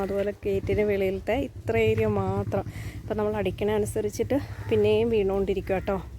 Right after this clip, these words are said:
അപ്പം ഞാൻ ഇതുപോലൊരു പഴയ ഷീറ്റ് എടുത്തിട്ട് വന്നിട്ട് ഇതെല്ലാം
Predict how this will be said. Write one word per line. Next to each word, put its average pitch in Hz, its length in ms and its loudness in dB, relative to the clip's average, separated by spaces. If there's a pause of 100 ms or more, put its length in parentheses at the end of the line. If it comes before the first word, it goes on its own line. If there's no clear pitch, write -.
(3000)
അപ്പം 320 220 0
ഞാൻ 285 140 4
ഇതുപോലൊരു 233 520 0
പഴയ 214 320 -2 (1200)
ഷീറ്റ് 214 420 -6
എടുത്തിട്ട് 214 400 -10
വന്നിട്ട് 202 320 -6 (300)
ഇതെല്ലാം 214 380 -4